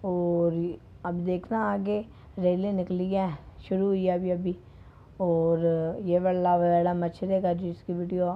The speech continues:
अभी दिखाई है आपको अभी अभी। और बाकी अभी देखना कितना तेज़ मच्छरे का, मतलब कि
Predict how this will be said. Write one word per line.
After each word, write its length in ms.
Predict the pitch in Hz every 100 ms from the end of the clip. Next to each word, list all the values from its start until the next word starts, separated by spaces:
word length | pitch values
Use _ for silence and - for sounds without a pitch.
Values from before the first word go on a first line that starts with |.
| - -
अभी 220 | 196 175
दिखाई 320 | 180 170 165
है 80 | 170
आपको 220 | 170 -
अभी 240 | 165 170 170
अभी। 220 | 175 170 - - - - - -
और 580 | 175 165 165 165 165 165 - - - -
बाकी 240 | 170 180
अभी 180 | 196 196
देखना 420 | 185 180 190 202 190 - - - -
कितना 320 | 190 - 190 180 - - - - - -
तेज़ 240 | 185 180
मच्छरे 600 | 180 185 185 - 175 180 180
का, 100 | 170
मतलब 360 | 165 185 170
कि 160 | 185